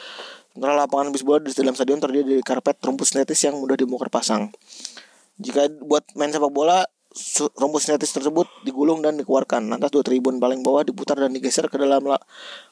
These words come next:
dalam lantaran lapangan sepak bola lebih luas. Meski akan mengurangi kapasitas se-, sekitar seribu kursi. Baru habis itu dimasukin lah lapangan sepak bola,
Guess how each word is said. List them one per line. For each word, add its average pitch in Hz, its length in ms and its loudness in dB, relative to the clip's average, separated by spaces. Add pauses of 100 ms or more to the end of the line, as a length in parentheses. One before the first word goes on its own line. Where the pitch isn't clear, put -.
dalam 151 400 2
lantaran 151 240 2
lapangan 139 400 0
sepak 131 120 2
bola 147 200 4
lebih 131 160 -4
luas. 143 480 0 (1200)
Meski 147 400 2
akan - 240 -4
mengurangi 240 320 0
kapasitas - 480 -2
se-, - 80 -20
sekitar - 400 -2
seribu 123 320 -4
kursi. - 400 0 (800)
Baru 131 320 2
habis 123 160 -4
itu 135 80 0
dimasukin 127 480 -2
lah 120 80 -4
lapangan 117 320 -4
sepak 110 140 -2
bola, 117 160 2